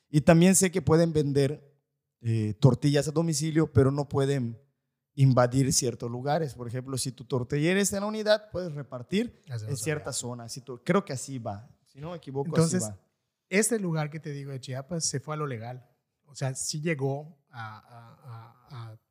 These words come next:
Speaker 2: a, a in-, a instancias legales y tuvieron que intervenir para regular el costo de esa comunidad, porque la gente que ganaba trabajando prácticamente invertía mucho de su sueldo para poder consumir tortilla.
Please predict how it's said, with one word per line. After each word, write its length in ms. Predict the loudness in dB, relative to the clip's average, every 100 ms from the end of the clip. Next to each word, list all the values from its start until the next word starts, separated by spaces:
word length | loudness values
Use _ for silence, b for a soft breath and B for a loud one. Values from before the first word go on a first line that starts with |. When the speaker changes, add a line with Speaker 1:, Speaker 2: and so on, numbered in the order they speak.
| _ _ _ _ _ _
Speaker 2:
a, 540 | -10 -10 -10 -16 -14
a 40 | -10
in-, 180 | -10 -14 _ _ _ _ _ _ _ _
a 60 | -6
instancias 420 | -6 -4 -6 -6
legales 520 | -8 -8 -10 -16 -20 _ _ _ _ _ _ -4
y 260 | 0 0
tuvieron 400 | 0 -2 -2 -4
que 80 | -10
intervenir 680 | -12 -10 -10 -8 -4 -4 -6 _ _
para 220 | -6 -4
regular 460 | -6 -8 -6 -4 -6
el 140 | -8
costo 360 | -12 -14 -14 -14
de 100 | -12
esa 140 | -14
comunidad, 520 | -14 -14 -12 -10 -12
porque 260 | -14 -18 -14
la 140 | -12
gente 400 | -12 -10 -10 -10
que 140 | -12 -12
ganaba 500 | -12 -10 -8 -8 -10
trabajando 720 | -12 -16 -14 -12 -12 -12 -16 _ _ _ _ _ _
prácticamente 840 | -2 -2 -2 -6 -6 -8 -6 -8 -8
invertía 760 | -20 -14 -12 -10 -10 -6 -6 -8
mucho 340 | -14 -20 -14 -14
de 100 | -12
su 120 | -14
sueldo 340 | -10 -10 -8
para 220 | -8 -8 -6
poder 260 | -8 -8
consumir 440 | -12 -16 -14 -16 -10
tortilla. 540 | -10 -10 -16 -20 -20